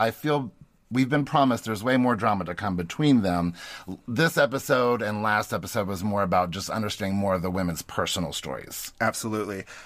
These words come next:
Speaker 2: Um, and, and I was, I also brought up, um, towards the end of the show, you know, they, the husbands are here. This is, I haven't seen a show where the husbands are involved so much to, in,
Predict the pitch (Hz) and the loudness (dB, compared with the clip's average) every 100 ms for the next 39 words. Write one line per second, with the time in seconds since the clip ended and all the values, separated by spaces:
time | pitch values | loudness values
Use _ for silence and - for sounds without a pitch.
0 | - 127 123 123 127 - 123 123 127 - | -2 0 2 2 -2 -2 0 0 0 0
1 | 127 135 123 127 120 120 110 - _ 113 | 0 0 -2 2 2 2 0 -4 _ -4
2 | 107 101 - 123 117 117 123 113 - 107 | -4 -4 -2 -2 -2 -4 -4 -2 0 2
3 | 104 101 98 - - - 107 104 104 - | 2 2 -2 -8 -16 -6 -4 -2 -2 -2
4 | - 98 - 135 123 120 110 98 92 - | -2 0 2 0 0 -2 -2 -6 -10 -10
5 | - 113 92 95 - - - - _ _ | -6 -2 -2 -4 -8 -16 -18 -20 _ _
6 | 113 143 147 175 170 127 170 165 196 180 | 0 0 2 2 2 2 0 0 -2 -2
7 | - 170 165 147 - 151 143 127 117 139 | -4 -4 -2 -2 0 2 2 0 0 0
8 | 120 135 123 120 110 113 117 - - 120 | 2 -2 2 0 2 2 2 0 0 2
9 | 117 117 - - - - 120 110 98 85 | 2 2 0 -8 -10 -10 -6 -6 -6 -10